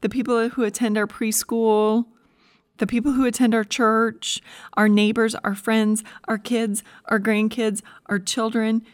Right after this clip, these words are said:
Who, how, what do we do? Teach the word. Go deeper into the word. Do not be distracted from that. I was reading Psalm sixty-three this morning,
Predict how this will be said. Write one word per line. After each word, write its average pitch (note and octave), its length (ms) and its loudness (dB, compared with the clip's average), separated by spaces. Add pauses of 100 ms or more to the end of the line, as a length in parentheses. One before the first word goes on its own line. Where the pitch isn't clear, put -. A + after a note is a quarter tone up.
(220)
Who, E4+ 460 2
how, E4+ 500 0 (180)
what B3 200 -4
do E4+ 100 0
we F4 80 4
do? F4 340 2 (1700)
Teach - 360 -6
the A3+ 100 -6
word. G3+ 480 -2 (880)
Go C4+ 140 0
deeper A3+ 280 -2
into G3 200 -2
the G3 80 -2
word. F#3 440 -4 (560)
Do A#3 300 4
not G#3 560 0 (300)
be G3+ 100 -2
distracted F3 560 -4
from F3+ 220 -4
that. - 260 -8 (1500)
I G#3+ 60 -2
was A3 180 -2
reading G#3 280 0
Psalm F3+ 320 -2
sixty-three F3 540 -6
this E3+ 200 -8
morning, E3+ 500 -6